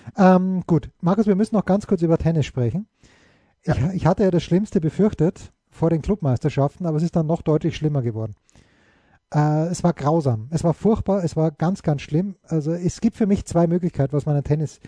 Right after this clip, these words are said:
Speaker 1: was mein Tennis anbelangt. Entweder ich höre ganz auf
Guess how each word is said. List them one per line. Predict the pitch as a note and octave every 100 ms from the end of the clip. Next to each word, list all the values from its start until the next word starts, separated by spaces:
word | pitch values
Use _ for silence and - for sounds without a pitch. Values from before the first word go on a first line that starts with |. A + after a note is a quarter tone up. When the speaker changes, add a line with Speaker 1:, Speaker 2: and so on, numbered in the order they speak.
| _ - _
Speaker 1:
was | - D#3+
mein | E3
Tennis | D#3+ D#3+ D3
anbelangt. | A#2 A2+ A#2+ D3
Entweder | - G#3+ F#3+ C3+ C#3+ C4 _ _ _ _ _ _ _ _ _
ich | F#3 -
höre | F3 G3 F3+
ganz | D3+ G3 A#3+
auf | B2 A#2 G3 -